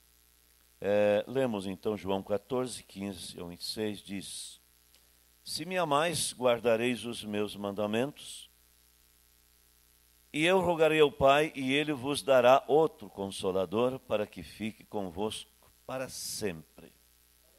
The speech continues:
Não é maravilhoso isso? Um cristão tem consolo, porque ele tem com, com ele o Consolador, né?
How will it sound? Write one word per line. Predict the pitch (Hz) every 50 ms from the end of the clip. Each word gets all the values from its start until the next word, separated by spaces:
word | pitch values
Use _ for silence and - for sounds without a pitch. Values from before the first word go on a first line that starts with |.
| _ _ _ _ _ _ _ _ -
Não | 98 98
é | 98 92
maravilhoso | 92 87 - 73 90 95 90 90 87 90 90 95 98 95 87 120
isso? | 151 143 - - - - - _ _ _ _ _ _ _ - - _ _ _ _ - - - _ _ _ _ _ _ _ -
Um | 117
cristão | 117 - - 127 - - - 120 120 120
tem | - - 123 123
consolo, | 120 - 131 127 - - - - 107 104 95 80 76 - - _
porque | - 101 - 104 95
ele | -
tem | - 113 107
com, | 104 - 101 101 101 104
com | - - 113 104 104
ele | 107 110 110
o | 110 107
Consolador, | - 107 107 107 - - - 117 127 127 101 92 92 87 85 82
né? | 82 87 107 117